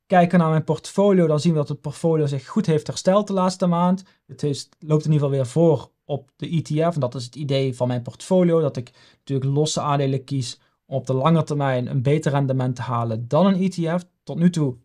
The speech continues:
is dat in ieder geval weer gelukt, kijken naar mijn cashpositie, dan zou ik daar graag een aandeel van kopen. Ik heb wel weer ingelegd deze maand, maar nog niets gekocht.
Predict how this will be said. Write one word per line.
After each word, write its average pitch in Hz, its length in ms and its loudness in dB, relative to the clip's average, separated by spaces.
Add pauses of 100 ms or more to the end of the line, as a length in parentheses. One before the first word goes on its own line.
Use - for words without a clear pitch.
is 175 140 -4
dat 160 160 0
in 180 60 6
ieder 147 140 2
geval 139 160 2
weer 127 100 0
gelukt, 147 460 0 (520)
kijken 175 260 4
naar 170 80 4
mijn 156 180 2
cashpositie, 180 840 2
dan 151 200 2
zou 156 220 4
ik 147 100 -6
daar 127 160 -2
graag 180 320 2
een 180 100 2
aandeel 175 260 2
van 175 180 2
kopen. 170 360 -2
Ik - 60 -8
heb 131 140 -4
wel 143 220 4
weer 160 160 2
ingelegd 147 340 0
deze 139 220 0
maand, 127 300 -2
maar 135 120 -4
nog 123 160 -4
niets 151 280 0
gekocht. - 560 0